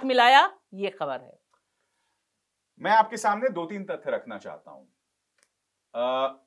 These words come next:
Speaker 2: मैं आपको बतलाना चाहूंगा कि रूस ने जिस तरह से पोलैंड पर मिसाइल दाग दी थी, उसको लेकर ग्यारह देशों की बैठक होती है, मगर उस बैठक में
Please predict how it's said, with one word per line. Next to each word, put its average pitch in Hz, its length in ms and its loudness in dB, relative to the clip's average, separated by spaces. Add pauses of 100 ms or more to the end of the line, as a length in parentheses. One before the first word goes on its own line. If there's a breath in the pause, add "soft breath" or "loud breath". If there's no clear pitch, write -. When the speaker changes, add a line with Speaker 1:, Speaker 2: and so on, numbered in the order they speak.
(240)
Speaker 2:
मैं 131 100 -6
आपको 135 200 -8
बतलाना 127 380 -6
चाहूंगा 120 460 -6
कि 170 320 -10
रूस 139 600 -10
ने 139 420 -10
जिस 135 260 -14
तरह 139 200 -6
से 135 180 -10
पोलैंड 151 500 -8
पर - 380 -8 (320)
मिसाइल 160 380 -2
दाग 117 180 -2
दी 85 180 -20
थी, - 360 -20 (640)
उसको 180 220 -16
लेकर 180 180 -8
ग्यारह 123 440 -4
देशों 135 300 -16
की - 100 -20
बैठक 107 360 -10
होती 104 300 -20
है, - 120 -20
मगर 104 120 -20
उस - 240 -20
बैठक 113 280 -16
में 165 240 -20